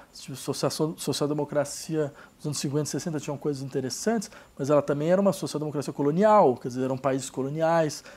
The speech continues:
que tinham, que, por exemplo, tinham relações, sei lá, França era um, tinha social-democracia enquanto arrebentava a Argélia, certo? Então, o, é, o, é,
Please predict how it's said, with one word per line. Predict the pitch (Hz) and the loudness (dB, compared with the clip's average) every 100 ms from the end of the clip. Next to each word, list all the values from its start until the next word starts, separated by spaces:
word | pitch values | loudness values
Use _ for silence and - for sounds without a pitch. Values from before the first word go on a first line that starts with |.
| - _ | -20 _
que | - | -12
tinham, | - - 160 180 | -8 0 0 0
que, | - 147 - - - - - - | -2 -4 -4 -20 -20 -20 -20 -6
por | 147 | -4
exemplo, | 139 123 117 - _ | -2 -4 -8 -14 _
tinham | - 147 | -4 4
relações, | 147 143 - 147 | 6 6 4 0
sei | - | 0
lá, | 127 120 | -2 -4
França | - - - 160 170 165 | -12 -16 -2 2 2 2
era | 156 | 0
um, | 147 135 - - - | -2 -8 -16 -20 -20
tinha | _ 143 | _ -6
social-democracia | - 135 143 143 139 151 139 | -4 -2 0 -2 0 -2 0
enquanto | 226 190 170 170 180 | -4 -2 -4 -8 -8
arrebentava | 127 147 151 156 143 123 | -6 -4 -4 0 0 0
a | 151 | -2
Argélia, | 165 170 175 127 - - - | -2 2 2 2 -6 -20 -20
certo? | - 131 - 120 | -2 -2 -2 -12
Então, | 113 131 127 - - _ | -4 -4 -4 -12 -20 _
o, | 135 | -8
é, | - 139 - _ _ | -6 -10 -10 _ _
o, | - 139 - | -12 -12 -4
é, | 147 | -4